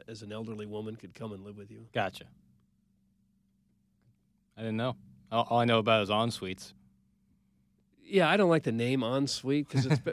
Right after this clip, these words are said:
Speaker 3: How do you
Speaker 1: pretty much
Speaker 3: spell
Speaker 1: just
Speaker 3: it?
Speaker 1: a bathroom.
Speaker 3: E N? Is it E N?
Speaker 1: I think
Speaker 2: Yeah.
Speaker 1: so,
Speaker 3: Space?
Speaker 1: yeah.
Speaker 2: I don't even know if there's a space.
Speaker 1: It's just a master
Speaker 3: No, no.
Speaker 1: bathroom, right?
Speaker 2: Yeah, I think it's just a,
Speaker 1: Just a
Speaker 2: yeah.
Speaker 1: master
Speaker 2: Well,
Speaker 1: bathroom.
Speaker 2: but it's connected to the bedroom, right?
Speaker 1: Aren't they all?
Speaker 2: No.
Speaker 1: Yes,
Speaker 2: Must,
Speaker 1: they are.
Speaker 2: must be nice.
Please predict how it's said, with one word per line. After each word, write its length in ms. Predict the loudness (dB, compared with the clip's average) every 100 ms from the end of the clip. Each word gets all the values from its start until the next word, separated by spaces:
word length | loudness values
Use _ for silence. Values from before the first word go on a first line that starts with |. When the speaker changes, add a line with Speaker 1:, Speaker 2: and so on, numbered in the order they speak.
| 2
Speaker 3:
How 60 |
do 60 | 4
you 60 | 4
Speaker 1:
pretty 60 |
much 60 | 6
Speaker 3:
spell 180 | 6 6
Speaker 1:
just 40 |
Speaker 3:
it? 120 | 6
Speaker 1:
a 20 | 6
bathroom. 200 | 6 8
Speaker 3:
E 40 |
N? 180 | 6 6
Is 140 | 4
it 120 | 2
E 200 | 2 2
N? 200 | 2 2
Speaker 1:
I 40 | 2
think 100 | 0
Speaker 2:
Yeah. 60 | -2
Speaker 1:
so, 200 | 0 2
Speaker 3:
Space? 240 | 4 4
Speaker 1:
yeah. 80 | 2 -2 -14 _ _ 0
Speaker 2:
I 40 |
don't 60 | 2
even 100 | 4
know 100 | 2
if 60 | 2
there's 160 | -2
a 40 | -4
space. 300 | -4 -2 -2
Speaker 1:
It's 120 | -4
just 160 | -4
a 40 | -2
master 440 | 0 0 -2 -6
Speaker 3:
No, 200 | -6 0
no. 120 | 4 6 4
Speaker 1:
bathroom, 200 | 2 -2
right? 160 | -4
Speaker 2:
Yeah, 160 | -4 -4 -8
I 60 | -10
think 200 | -8 -6
it's 140 | -8
just 260 | -8 -10 -10
a, 220 | -8 -10
Speaker 1:
Just 100 | -2
a 40 | 4
Speaker 2:
yeah. 200 | 4 4
Speaker 1:
master 300 | 0 2 4
Speaker 2:
Well, 120 | 4
Speaker 1:
bathroom. 340 | 2 -4 -4 2
Speaker 2:
but 100 | 2
it's 100 | 2
connected 520 | 0 0 0 -2 -10
to 120 | -8
the 80 | -8
bedroom, 440 | -6 -8 -8 -14 -14
right? 220 | -16 -18 _ -2
Speaker 1:
Aren't 160 | -2 6
they 140 | 6
all? 480 | 8 6 4 0 -2
Speaker 2:
No. 480 | 2 4 4 2 0
Speaker 1:
Yes, 120 | -4
Speaker 2:
Must, 280 | 0 0 2
Speaker 1:
they 180 | 2 2
are. 200 | 2 4
Speaker 2:
must 200 | 4 4
be 140 | 4 6
nice. 520 | 8 8 4 -2